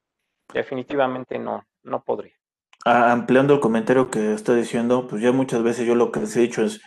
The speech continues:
Speaker 2: ¿estás dictaminado? Chécate las notas del auditor, ahí vas a ver que tienen una
Speaker 1: Así
Speaker 2: nota
Speaker 1: es.
Speaker 2: que te habla del C once del capital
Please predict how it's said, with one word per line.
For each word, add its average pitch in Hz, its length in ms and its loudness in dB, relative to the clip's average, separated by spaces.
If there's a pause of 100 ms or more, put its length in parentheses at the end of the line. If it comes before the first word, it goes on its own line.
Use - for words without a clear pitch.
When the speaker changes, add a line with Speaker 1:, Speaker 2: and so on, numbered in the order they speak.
(180)
Speaker 2:
¿estás - 240 0
dictaminado? 151 760 2 (440)
Chécate 165 320 2
las 147 160 6
notas 147 280 4
del 131 140 4
auditor, 135 540 2
ahí 113 200 2
vas 120 220 4
a 123 40 6
ver 123 240 4
que 107 160 0
tienen 117 360 -2
una 120 140 -2
Speaker 1:
Así 120 100 0
Speaker 2:
nota 120 260 0
Speaker 1:
es. 127 140 -2
Speaker 2:
que 104 120 0
te 104 140 0
habla 117 400 4
del 104 240 -2
C 123 160 2
once 123 260 2
del 120 160 4
capital 127 580 2